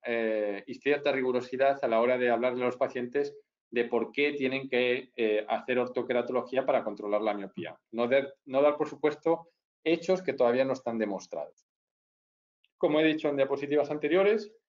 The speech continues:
dos factores principales que provocan un aumento de la miopía: menor tiempo al aire libre, mayor trabajo en cerca. Esto es lo que significa es que, eh, como una de las medidas preventivas, además de la ortoqueratología o cualquiera de los otros sistemas para el control de la miopía,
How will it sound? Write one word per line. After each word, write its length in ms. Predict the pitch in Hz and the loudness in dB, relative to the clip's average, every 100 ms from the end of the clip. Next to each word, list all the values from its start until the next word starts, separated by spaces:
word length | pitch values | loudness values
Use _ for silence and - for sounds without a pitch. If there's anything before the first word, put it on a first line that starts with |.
| _ _ _ - | _ _ _ -2
dos 140 | 143 | 0
factores 320 | 143 139 139 | 0 0 -2
principales 720 | 139 135 139 143 147 175 180 - _ _ _ _ _ _ _ | -2 -4 0 0 2 0 -2 -10 _ _ _ _ _ _ _
que 120 | 123 | -2
provocan 360 | 117 127 131 117 | 2 2 2 0
un 60 | 117 | 0
aumento 260 | 120 123 | -2 0
de 60 | 131 | 0
la 40 | |
miopía: 540 | 139 143 170 190 196 - | 0 0 0 0 -2 -8
menor 260 | 113 120 131 | -4 -2 0
tiempo 220 | 131 123 | -2 0
al 80 | 127 | 2
aire 180 | 127 147 | 4 2
libre, 380 | 160 156 156 165 _ _ _ _ _ _ _ _ _ | 0 0 -2 -4 _ _ _ _ _ _ _ _ _
mayor 280 | 139 127 131 | -2 2 2
trabajo 340 | 117 113 113 107 | 4 2 2 -10
en 80 | |
cerca. 360 | 98 95 - 98 _ | -14 -16 -18 -20 _
Esto 260 | 135 127 147 | -6 0 -2
es 100 | 135 | 0
lo 140 | 135 | -2
que 80 | 135 | -2
significa 500 | 131 123 147 143 170 | -4 -6 -4 0 2
es 240 | 151 156 - _ _ _ | 2 0 -6 _ _ _
que, 440 | 127 131 135 - - | 0 2 2 -2 -2
eh, 320 | 120 113 110 | 0 2 0
como 220 | 110 123 131 | -2 0 2
una 160 | 156 | 2
de 120 | 147 | 4
las 360 | 143 127 - - | 4 2 -2 -16
medidas 500 | 127 123 117 131 160 | -12 -4 0 2 2
preventivas, 560 | 156 131 113 147 185 123 | 2 -2 0 2 2 2
además 280 | 117 117 123 | 0 -2 0
de 60 | 123 | 0
la 60 | |
ortoqueratología 880 | 117 117 110 104 101 95 - 151 101 | 0 0 2 0 -2 -8 -2 0 0
o 80 | - | -2
cualquiera 340 | 104 104 120 | -4 2 2
de 60 | 120 | 2
los 140 | 120 | 0
otros 200 | 120 123 | -4 -6
sistemas 500 | 123 117 156 143 104 | -8 -4 -2 -2 -2
para 180 | - 98 | 0 0
el 60 | 95 | 0
control 300 | 95 95 113 | -4 -2 0
de 40 | |
la 100 | 131 | 0
miopía, 460 | 147 160 170 196 | 0 -2 0 -2